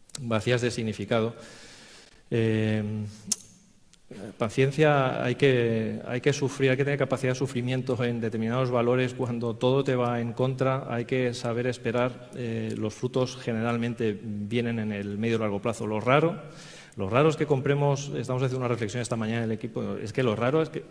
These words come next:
compremos un valor y, y, y lo hayamos comprado en el mínimo y desde ahí no haga más que subir. Lo normal es que compremos un valor y caiga. Y suele ocurrir que compremos un valor y tengamos caídas de treinta por ciento o de cuarenta por ciento. Eso nos ha sucedido.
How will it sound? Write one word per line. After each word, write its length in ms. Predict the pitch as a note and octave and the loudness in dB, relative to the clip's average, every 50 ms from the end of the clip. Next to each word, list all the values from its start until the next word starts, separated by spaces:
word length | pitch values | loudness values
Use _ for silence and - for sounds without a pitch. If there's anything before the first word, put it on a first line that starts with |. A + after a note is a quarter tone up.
| - - | -10 -6
compremos 400 | - G#2 G#2 A2 A#2 C3 C3+ C3 | -6 -4 -2 0 -2 -2 0 -2
un 100 | C#3+ C#3+ | 0 2
valor 440 | C3 B2 C3 D3 - - - - - | 4 4 4 4 2 0 -6 -10 -8
y, 40 | - | -6
y, 420 | C#3+ A#2+ A#2 A#2+ - - - - - - | -2 -2 -2 -4 -4 -8 -14 -16 -14 -12
y 120 | B2 A#2+ | -12 -10
lo 120 | - A2+ A2 | -6 -6 -4
hayamos 200 | G#2+ A#2+ B2+ C3 | -2 -2 -2 -2
comprado 260 | D#3 C#3 C3+ C3+ A#2 | 0 0 2 2 2
en 80 | G#2+ G#2+ | 2 0
el 40 | |
mínimo 280 | C3 E3 D#3 A#2+ A2+ G2 | 0 -2 -2 -2 -4 -2
y 80 | - A#2 | -2 -2
desde 200 | A2+ A2+ A2 A2+ | -2 0 0 0
ahí 100 | A2+ A#2+ | 0 0
no 80 | C3 C3 | 0 0
haga 100 | B2+ A#2 | 0 0
más 140 | A2+ A2 | 0 -2
que 100 | - G#2 | -2 -6
subir. 240 | G#2 - A#2 B2+ G2 | -4 -2 -2 -2 0
Lo 160 | A2+ A#2 B2 | 2 2 2
normal 540 | A2+ A#2 A2+ G#2 A2+ G#2+ A#2 D3 F#3+ - - - - - - - - - - - - - - - | 4 2 2 0 0 2 2 2 2 0 -4 -12 -16 -16 -18 -18 -18 -18 -18 -20 -20 -20 -6 -4
es 100 | B2 A2+ | 0 0
que 80 | C3 C#3 | 2 2
compremos 380 | D3+ C#3+ C3+ D3 C#3 C#3+ C3 | 2 2 2 2 2 2 2
un 80 | C#3 C3+ | 2 2
valor 240 | B2 A#2+ C3 D3 D3 | 4 4 4 4 2
y 60 | C3+ | 2
caiga. 340 | - C3 C3 B2+ A2+ A2 - - - - - - - - - | 2 2 2 2 0 -2 -4 -8 -14 -20 -20 -20 -20 -12 -2
Y 140 | - C3 A2+ | 0 2 2
suele 220 | - - C3 C#3 E3 | 4 4 4 4 4
ocurrir 400 | E3 D#3+ C#3 C#3 D3+ D#3+ E3 - | 4 4 4 4 4 2 2 0
que 100 | C#3 A#2 | -2 -2
compremos 360 | A#2 A#2 G#2+ A#2 C3 C#3+ C#3+ | 0 0 0 0 0 0 -2
un 100 | D#3+ D3+ | 0 2
valor 560 | C3+ B2+ C3 C#3+ E3 D#3 - - - - - - - - - - - - _ _ - | 2 4 4 4 4 2 -2 -8 -14 -18 -18 -20 -20 -20 -20 -20 -20 -20 _ _ -4
y 100 | D3 B2+ | -4 -2
tengamos 320 | C3 A#2 G#2+ A2+ A#2 C3 - | 0 0 0 0 -2 0 2
caídas 280 | - C#3 C#3 D3+ D3 | 2 2 4 2 2
de 80 | B2 A2 | 0 -2
treinta 380 | - - A2 A#2+ C3 C3 D3+ D3 | -2 -2 0 0 0 0 -2 -4
por 220 | C#3+ - B2+ G2+ | -2 -4 -6 -4
ciento 340 | - A2 A#2 C#3 G2+ A2 A2 - - - - G#3+ | -4 -6 -6 -6 -8 -10 -12 -14 -16 -16 -12 -8
o 100 | C3+ A2+ | -6 -6
de 80 | A2 | -4
cuarenta 340 | G#2 G#2+ G2+ G#2+ G#2+ G#2+ C3+ | -2 -2 -2 -2 -2 -2 -4
por 180 | C3 - C3+ A2 | -4 -4 -6 -6
ciento. 340 | - A#2+ A#2+ B2+ B2+ A2 F2+ F2 - - | -4 -6 -6 -6 -6 -8 -10 -12 -12 -12
Eso 240 | A#2 G#2+ - - B2 | -12 -10 -8 -6 -6
nos 160 | A#2 G#2+ - | -6 -4 -4
ha 80 | A2+ A2 | -6 -6
sucedido. 520 | - - C3 - A#2+ G#2+ G#2+ A2 G2+ A2 | -6 -8 -8 -8 -6 -6 -6 -6 -8 -10